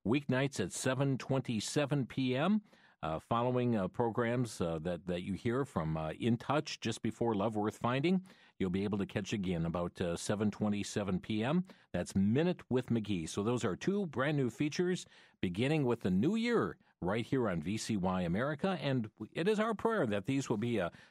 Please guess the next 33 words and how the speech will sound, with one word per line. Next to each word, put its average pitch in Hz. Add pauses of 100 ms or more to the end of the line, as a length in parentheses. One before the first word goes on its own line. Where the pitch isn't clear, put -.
a 98
real 117
blessing 143
to -
you 139
as 98
you, 90 (220)
uh, 92
tune 147
in 117 (120)
and 95 (100)
hear 95
them. 76 (520)
Friends, 151
we 127
are 98
also 135
now 98
within 107
one 139
week 185
of 101
the 95
start 160
of 107
the 92
Bible 139
Reading 123 (120)
Challenge 101
for 104
twenty 98
twenty-three. 90
And 95